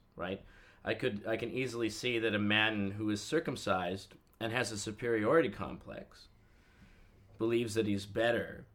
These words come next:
as a result, could actually perform better and have better sex and enjoy himself more than a man who has a foreskin. He's got everything, but he's ashamed of his foreskin. He has an inferiority complex because he's been shamed or bullied or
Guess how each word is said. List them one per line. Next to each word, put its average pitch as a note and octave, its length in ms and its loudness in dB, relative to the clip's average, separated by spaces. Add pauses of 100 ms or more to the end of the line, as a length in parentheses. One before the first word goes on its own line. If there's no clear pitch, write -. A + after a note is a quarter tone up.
(440)
as G#2 140 -2
a G2+ 80 -2
result, G2+ 600 2 (920)
could F#3 220 6
actually F#3+ 320 8
perform D3+ 520 2
better C3 340 8
and A#2 100 2
have A2+ 340 2
better B2 240 4
sex A2+ 320 0
and A2+ 100 -4
enjoy A2 340 0
himself A2+ 480 0
more F#2 220 -2
than G#2+ 140 -4
a A2 60 -2
man A2 280 4
who A2 140 0
has A2+ 240 2
a G#2 60 -4
foreskin. A#2+ 720 0
He's A2 160 -8
got A#2 200 2
everything, B2+ 480 0
but A2 200 2
he's A#2 420 -6 (260)
ashamed D3+ 380 0
of A2 80 0
his G2+ 100 -4
foreskin. F#2+ 360 -6
He G2+ 40 -2
has A2 120 -4
an A#2 140 -6
inferiority G#2+ 720 0
complex F2 440 -10
because - 240 -12
he's F#2 160 -12
been F#2 140 -8
shamed E2+ 380 -8
or F2+ 60 -6
bullied F#2 480 -2
or F#2 200 -4